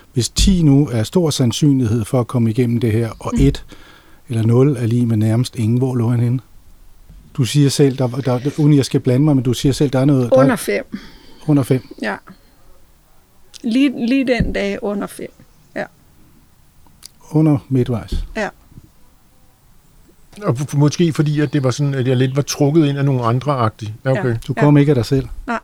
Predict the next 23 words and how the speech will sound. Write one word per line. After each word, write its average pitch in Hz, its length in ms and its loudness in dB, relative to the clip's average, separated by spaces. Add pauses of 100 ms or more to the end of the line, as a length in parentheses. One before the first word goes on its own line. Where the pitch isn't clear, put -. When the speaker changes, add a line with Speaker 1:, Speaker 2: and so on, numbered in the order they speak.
(100)
Speaker 3:
Nej. 135 240 2 (240)
Speaker 1:
Hvor 143 120 2
tit 196 240 0
sidder 175 200 0
du 165 80 4
med 147 240 4
en, 131 340 0
en 123 140 -4
patient, - 560 -4 (800)
som 143 200 -4
du 120 80 0
gør 131 160 2
med 135 100 4
Henrik 131 300 0
nu? 135 120 0 (2750)
Speaker 2:
Aldrig. 190 380 -10 (1500)
Speaker 3:
Gør 165 120 4
du 196 100 2
ikke? 214 140 -2 (120)
Speaker 2:
Nej. 185 180 -14 (420)
Jeg 214 140 -6
har, 226 680 -6
øh, 196 120 -10